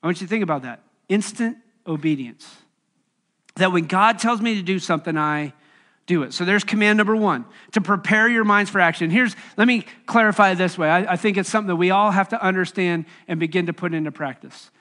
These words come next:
That in every situation, I have to prepare my mind for what I'm going to face on a daily basis. And listen, here's the problem. A lot of times we prepare our minds by this.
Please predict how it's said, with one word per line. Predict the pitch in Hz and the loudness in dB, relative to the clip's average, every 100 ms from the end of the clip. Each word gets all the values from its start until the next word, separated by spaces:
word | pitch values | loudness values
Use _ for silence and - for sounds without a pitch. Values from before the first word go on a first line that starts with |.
| _ _ - | _ _ 0
That | 202 | 2
in | 208 208 - | 4 2 2
every | 214 240 277 269 | 2 4 2 0
situation, | - 262 - 226 202 180 180 | 0 -4 -2 0 0 2 2
I | 190 | 4
have | 214 | 2
to | 208 | 0
prepare | 170 185 - 202 226 247 | -4 -6 -2 2 2 2
my | 254 240 | 2 0
mind | 180 151 151 - - | 0 0 -4 -8 -16
for | - 196 | -6 0
what | 190 190 | 0 2
I'm | 185 185 | 2 2
going | 165 202 226 | -2 0 0
to | 240 | -2
face | - 202 175 170 | -2 0 0 0
on | 208 170 | -2 -4
a | 160 | -4
daily | 175 170 156 | -2 -2 -2
basis. | 156 139 151 151 | -4 -6 -8 -4
And | 160 | -2
listen, | 196 160 - - - | -2 -4 -10 -16 -2
here's | 214 214 | 0 0
the | 202 | -2
problem. | - 202 160 127 - - | -2 -2 -2 -6 -14 -4
A | 175 | -2
lot | 165 180 233 | 2 2 2
of | 254 | 2
times | - 180 175 151 | 0 0 0 -2
we | 180 | -6
prepare | 185 175 190 | -4 -4 0
our | 175 | 0
minds | 165 160 160 | 0 -2 -4
by | 139 135 | -6 -8
this. | 139 120 - - | -8 -10 -12 -20